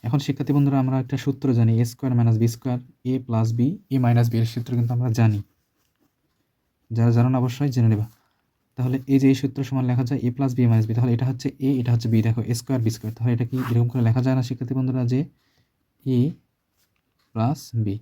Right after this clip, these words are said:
এই যে এবার a মাইনাস b এরকম করে, আবার নিচে হচ্ছে যা আছে তাই লিখলাম। এবার একটু ব্র্যাকেট দিলাম,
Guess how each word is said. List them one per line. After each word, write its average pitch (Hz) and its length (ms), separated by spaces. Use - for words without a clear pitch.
এই 120 100
যে 113 140
এবার 123 240
a 131 120
মাইনাস 127 500
b 104 40
এরকম 117 340
করে, 107 240
আবার 113 180
নিচে 120 240
হচ্ছে 123 360
যা 117 180
আছে 117 220
তাই 113 240
লিখলাম। 117 360
এবার 123 140
একটু 131 360
ব্র্যাকেট 117 280
দিলাম, 110 200